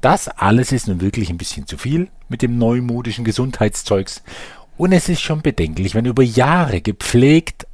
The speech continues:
ausgetretene Pfade so einfach verlassen werden. Denn in dieser irren Welt muss es doch Dinge geben, auf die man sich verlassen können muss.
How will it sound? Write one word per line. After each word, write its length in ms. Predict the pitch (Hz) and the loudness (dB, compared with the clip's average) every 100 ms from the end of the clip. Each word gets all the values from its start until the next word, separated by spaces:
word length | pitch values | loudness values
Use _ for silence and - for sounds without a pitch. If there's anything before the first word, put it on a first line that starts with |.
| - | -2
ausgetretene 1000 | 120 170 226 - 180 - - 139 - 127 | 0 0 -2 -2 -2 -2 0 0 2 -2
Pfade 460 | - - 78 80 85 | -2 -2 -2 -2 -4
so 420 | - - 101 104 - | -4 -4 -4 -6 -8
einfach 420 | - 64 - 87 - | -10 -8 -6 -6 -4
verlassen 460 | 101 113 131 123 | -2 2 2 2
werden. 280 | 110 104 - - - - - | 0 0 -4 -12 -16 -14 -2
Denn 100 | 131 | 2
in 100 | 139 | 2
dieser 320 | 139 180 180 - | 4 4 4 4
irren 280 | 156 165 123 | 2 4 4
Welt 220 | 143 147 | 4 2
muss 140 | 143 | 2
es 120 | 143 | 2
doch 220 | - - - - | 2 -4 -10 0
Dinge 400 | 101 180 196 127 | 4 4 4 2
geben, 320 | 107 113 135 | 4 2 2
auf 140 | 120 | -2
die 120 | - 90 | -2 -2
man 120 | 87 | 0
sich 160 | 107 | -2
verlassen 380 | - 95 - 117 | 2 2 2 0
können 200 | 104 131 | 0 2
muss. 360 | 160 208 - | 4 2 0